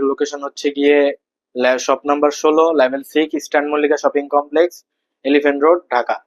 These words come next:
ড্রোন রিপেয়ার কাজ মূলত আমার নিজ ড্রোন খোলা থেকে শুরু হয়েছে। নিজে নিজে চেষ্টা করার পর, প্রথমবারে দুইটা ড্রোন নষ্ট করার পর থেকেই নিজে নিজেই ট্রাই করার পর ড্রোনটা কাজ শিখেছি আমি নিজেই। আহ, সেটা ছিল হচ্ছে গিয়ে ডিজে Mavic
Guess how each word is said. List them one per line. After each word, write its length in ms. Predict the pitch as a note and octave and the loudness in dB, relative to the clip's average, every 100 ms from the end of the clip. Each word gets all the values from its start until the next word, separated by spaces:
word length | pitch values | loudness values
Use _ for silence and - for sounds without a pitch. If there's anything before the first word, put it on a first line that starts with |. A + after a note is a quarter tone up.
| - | -2
ড্রোন 300 | D#3 E3 E3 | 0 0 -2
রিপেয়ার 380 | E3 F3 E3+ D#3+ | -2 0 -2 -2
কাজ 320 | D#3+ D#3+ D3 | -2 -2 -4
মূলত 240 | D#3 D#3 D#3 | -4 0 0
আমার 360 | D3 C#3+ C#3+ | 2 2 0
নিজ 280 | C#3 D3 D3 - D3+ - | -2 -8 -12 -12 -14 0
ড্রোন 440 | D3 D3+ D#3 D#3 - | 2 2 0 -6 -2
খোলা 220 | D3+ D#3 | 0 2
থেকে 240 | D3+ D3+ | 0 -2
শুরু 220 | D3 D3 C#3+ | -2 2 2
হয়েছে। 380 | C3+ E3 F3+ | 2 2 0
নিজে 200 | D3 C3+ | 0 -4
নিজে 200 | C#3 C#3 | -2 0
চেষ্টা 320 | C#3 C3 - C3+ | 0 -2 0 0
করার 180 | C#3+ | 0
পর, 260 | C3+ D3 C#3+ | 2 2 0
প্রথমবারে 500 | - C#3 D3 D3 D3 | -2 -4 0 0 0
দুইটা 260 | C#3+ C#3 D3 | -4 -4 -2
ড্রোন 300 | C#3+ D3 C#3+ | 0 0 -2
নষ্ট 200 | - C#3 | -2 0
করার 220 | C#3+ C#3+ | 0 0
পর 240 | - C#3+ | 0 0
থেকেই 480 | C#3+ C#3 D3 E3+ E3+ - | 0 0 2 2 0 -4
নিজে 200 | C3 C3+ | -2 -2
নিজেই 460 | C#3+ C#3 C3 A#2 - _ | 0 0 -2 -6 -12 _
ট্রাই 220 | C3+ B2+ | -2 -2
করার 220 | C3+ C3+ | 0 0
পর 240 | C3+ D3 C#3 | 0 -2 -2
ড্রোনটা 580 | C3+ B2 A#2+ A#2 A2+ - - | -2 -2 0 -2 -2 -8 -10
কাজ 120 | A#2 | -10
শিখেছি 340 | - B2 A#2 A2+ | -6 -8 -8 -14
আমি 140 | A2 | -14
নিজেই। 260 | A#2 A2+ - _ | -12 -12 -14 _
আহ, 200 | C3 B2+ | -12 -10
সেটা 320 | C3 C#3+ D3+ | -4 0 0
ছিল 220 | C#3+ D#3 D#3+ | 0 0 2
হচ্ছে 340 | D#3 C#3+ D#3 | 2 -2 0
গিয়ে 160 | D3+ C#3+ | 0 0
ডিজে 240 | C#3 D3 | 0 -2
Mavic 440 | C#3+ B2+ B2+ C#3+ | 0 0 0 -2